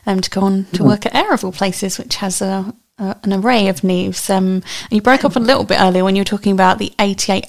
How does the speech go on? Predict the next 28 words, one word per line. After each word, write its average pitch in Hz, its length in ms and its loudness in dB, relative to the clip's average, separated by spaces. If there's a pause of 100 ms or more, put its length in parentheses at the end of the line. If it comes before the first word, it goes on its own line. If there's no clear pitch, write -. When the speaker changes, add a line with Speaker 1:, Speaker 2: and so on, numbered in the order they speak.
Speaker 1:
R, 196 380 2
so - 140 -4
I'd 196 80 -6
just - 200 -4
love 202 240 -4
to 185 360 -2 (400)
hear 202 200 0
a 196 40 2
little 208 140 -2
bit - 160 -2
more 196 200 6
about 190 220 2
how 196 220 2
this 202 340 -4
one 202 100 2
in 190 80 0
particular - 380 -4
suits - 320 -4
the 185 100 -8
way 185 120 -2
you 180 120 -2
work. 185 440 -2
What 208 120 -2
is 208 120 -4
it - 100 -2
about 185 260 -2
this 190 160 -6
console? 190 640 -2